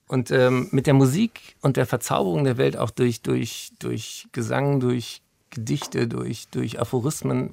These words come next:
da bin, da bin ich immer, da, da gibt's eine romantische Seite von mir. Und in meinem, äh, Bühnenprogramm, auch das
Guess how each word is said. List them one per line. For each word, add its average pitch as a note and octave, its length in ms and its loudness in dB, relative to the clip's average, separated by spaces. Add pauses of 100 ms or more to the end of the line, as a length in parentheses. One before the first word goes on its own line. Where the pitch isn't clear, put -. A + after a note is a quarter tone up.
da A#2+ 180 -8 (480)
bin, B2+ 240 -10
da B2 160 0
bin C3+ 180 0
ich - 340 -6
immer, C#3 340 0
da, - 120 -10
da B2+ 280 -2
gibt's E3+ 200 2
eine D#3+ 80 6
romantische C3+ 400 4
Seite A#2 300 6
von A#2 180 -2
mir. A2 180 0
Und A2 120 -6
in A#2+ 100 -2
meinem, A#2+ 440 -4 (280)
äh, B2+ 160 0
Bühnenprogramm, D#3+ 600 0
auch C3 120 -4
das - 260 -10